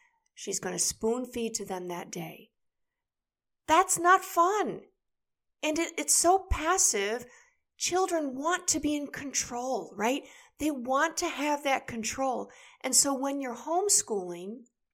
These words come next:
you can give them the structure of the educational goals and objectives, but the freedom and the flexibility to be creative, to apply it to themselves. So what does this look like? Okay, in science, for instance,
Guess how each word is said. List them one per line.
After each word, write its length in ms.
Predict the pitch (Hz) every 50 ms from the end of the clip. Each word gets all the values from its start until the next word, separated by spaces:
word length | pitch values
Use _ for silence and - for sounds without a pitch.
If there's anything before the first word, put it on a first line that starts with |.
| _ _ _
you 140 | - 294 302
can 180 | 330 302 269
give 280 | 247 - 359 466 480 -
them 140 | 349 302 262
the 60 | 226
structure 640 | - - - 226 202 208 - - - - - - - _
of 140 | - 208 190
the 140 | 220 214 -
educational 580 | 208 208 208 196 - - 208 - - - 185 175
goals 460 | 180 - 190 185 190 190 185 - 190
and 100 | 175 180
objectives, 760 | 190 - - 285 294 294 - - 196 185 185 196 - - - - - - - - - - _ _ _ -
but 160 | - 285 285
the 80 | 311 -
freedom 560 | - - - - 320 330 330 330 311 269 262
and 100 | 240 226
the 40 | 220
flexibility 760 | - - 240 226 226 - - 214 185 202 196 190 185 185 180
to 160 | 180 - 185
be 160 | - 190 185
creative, 680 | - - - - 202 185 175 170 175 170 156 135 - -
to 180 | - 226 233
apply 440 | 220 220 - - - 214 196 196 196
it 140 | 202 - -
to 140 | - 208 175
themselves. 720 | 185 170 175 165 - - 180 165 - - - - - - - - - - - - _
So 180 | - - 277 269
what 220 | 247 294 320 330
does 200 | 330 302 285 -
this 200 | 254 240 - -
look 200 | 208 180 - 208
like? 240 | 185 - - - - -
Okay, 280 | 214 208 208 180 - -
in 420 | - - 254 247 254 247 233 233
science, 500 | - - - 269 254 240 226 202 180 -
for 160 | - - 214 180
instance, 560 | 175 170 - - - - - - - -